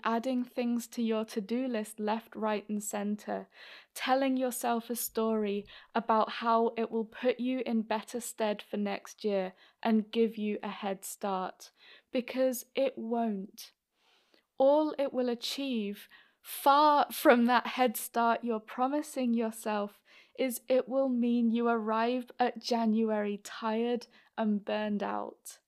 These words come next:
So give yourself a break and stop doing that.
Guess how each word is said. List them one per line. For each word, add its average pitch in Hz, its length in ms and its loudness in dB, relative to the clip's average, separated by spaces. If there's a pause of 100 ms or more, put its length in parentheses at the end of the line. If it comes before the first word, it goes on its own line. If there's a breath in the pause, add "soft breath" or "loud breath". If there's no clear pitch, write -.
(460)
So 262 260 0
give 254 420 0
yourself 254 560 -4
a 240 100 -6
break 220 760 -4 (120)
and 233 240 2
stop - 540 -4 (180)
doing 202 460 -4
that. - 560 -12